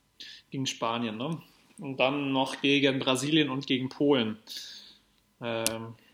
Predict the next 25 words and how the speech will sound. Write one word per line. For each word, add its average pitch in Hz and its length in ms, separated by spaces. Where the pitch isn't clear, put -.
ja, 117 180
und 113 160
dann 123 160
ist 123 100
es 135 100
ja 135 100
immer 131 120
in 127 60
der 127 140
Hauptrunde 147 420
so, 143 180
wenn 143 100
man 135 140
da 131 120
ins 131 200
Halbfinale 143 420
kommen 151 360
will 151 340
und 135 200
die - 20
Deutschen 135 360
gehen 139 140
ja 147 120
mit 135 160
einer 131 320